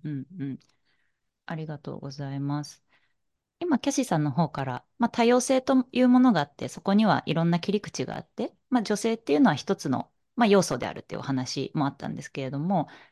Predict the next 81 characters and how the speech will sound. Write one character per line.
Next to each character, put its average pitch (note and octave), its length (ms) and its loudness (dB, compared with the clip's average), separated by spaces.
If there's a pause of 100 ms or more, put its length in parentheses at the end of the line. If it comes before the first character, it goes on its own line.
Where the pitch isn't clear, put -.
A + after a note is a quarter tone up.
(140)
ち - 80 -8
ょ - 20 -4
っ - 20 -10
と - 100 -10
こ G#3 120 -2
の G#3 120 4
後 A3+ 220 -2
で D#3 100 -10
す - 120 -10
ね、 D#3 120 -2
今 A3+ 160 0
回 C3+ 140 -2
の C3 80 -4
こ C#3 120 -6
の C#3+ 100 -2
連 D3 200 -2
載 D3+ 260 -4
の D3 240 -2
お D#3 40 -8
話 D3+ 400 -6
を D3+ 60 -6
し - 120 -12
て E3 100 -2
い E3 80 -4
く G#3+ 120 -4
に D#3 240 -4
あ E3 80 -8
た - 120 -14
っ - 60 -14
て、 - 320 -8 (360)
今 F#4 180 0
の F3 120 4
レ E3 140 4
ア F3 40 2
ッ E3+ 40 -4
ク - 120 -14
ス - 120 -6
の C3+ 120 -2
こ D3+ 120 -4
う D3+ 40 -2
組 C#3+ 140 -2
織 - 240 -4
の、 - 200 -6 (260)
ま G#3 100 -2
あ、 - 20 -6
概 F#3 220 2
況 F#3+ 180 4
み F#3 120 2
た C3+ 120 0
い C3 40 0
な C3 100 -2
と D3 100 -8
こ D#3 120 2
ろ C3+ 60 0
を - 20 -2
少 - 200 -2
し - 100 -4
私 C3+ 320 -2
の C#3 100 0
方 D3+ 160 0
か B2 120 -6
ら B2+ 100 -4
皆 D3 220 -2
さ B2+ 140 -8
ん - 60 -10
に - 100 -10
ご C#3+ 120 -6
紹 C3+ 180 -6
介 C3+ 160 -6
で C3+ 120 -6
き D3 100 -6
れ C3+ 80 -6
ば - 140 -10
と - 220 -8
思 B2 160 -2
っ - 80 -14
て - 120 -14
お - 60 -10
り C3 120 -8
ま D#3 280 -4
す。 - 240 -20